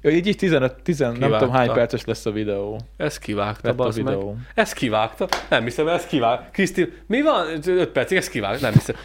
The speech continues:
Speaker 2: Ez kivágta. <laughs>
Speaker 1: Így is hosszú lett, ne aggódj, megvan a nyersanyag, nem,
Speaker 2: Ja,
Speaker 1: nem
Speaker 2: amúgy
Speaker 1: vesződtem.
Speaker 2: hosszú lett. Amúgy az mennyire érdekes,
Speaker 1: Hogy?
Speaker 2: hogy, ö, jöttek, jöttem én, és akkor így belaktam a,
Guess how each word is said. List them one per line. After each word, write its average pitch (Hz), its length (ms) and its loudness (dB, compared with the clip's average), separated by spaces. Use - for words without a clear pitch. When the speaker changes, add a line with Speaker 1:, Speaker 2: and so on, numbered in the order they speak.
Speaker 2:
Ez 185 340 -2
kivágta. - 540 -4
<laughs> 214 540 2
Speaker 1:
Így 381 80 6
is 185 100 2
hosszú 160 360 6
lett, 131 180 6
ne 175 120 6
aggódj, 135 260 6
megvan 151 240 4
a 117 60 2
nyersanyag, 110 480 -2
nem, 131 140 0
Speaker 2:
Ja, 135 80 4
Speaker 1:
nem 147 80 6
Speaker 2:
amúgy 139 140 2
Speaker 1:
vesződtem. 123 180 -2
Speaker 2:
hosszú 110 80 0
lett. 113 180 0
Amúgy 180 340 6
az 226 180 2
mennyire 302 360 2
érdekes, 107 840 -4
Speaker 1:
Hogy? 139 300 -6
Speaker 2:
hogy, 135 400 4
ö, 135 160 2
jöttek, 143 380 0
jöttem 139 400 0
én, 110 280 -2
és 147 180 -2
akkor 117 260 -4
így 113 200 -4
belaktam 113 580 -2
a, 101 260 0